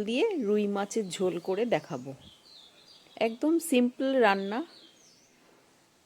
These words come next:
একদম ঘরোয়া উপায়। চার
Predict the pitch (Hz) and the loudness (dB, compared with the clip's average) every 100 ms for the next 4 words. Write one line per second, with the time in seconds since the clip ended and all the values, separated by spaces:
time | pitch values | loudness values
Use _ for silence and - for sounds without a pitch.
0 | - 220 208 269 247 220 202 220 226 214 | -6 -4 0 2 2 8 8 10 10 8
1 | 190 214 226 320 _ _ _ _ _ _ | 6 2 0 -2 _ _ _ _ _ _
2 | _ _ _ _ _ _ _ _ _ _ | _ _ _ _ _ _ _ _ _ _
3 | 220 | 2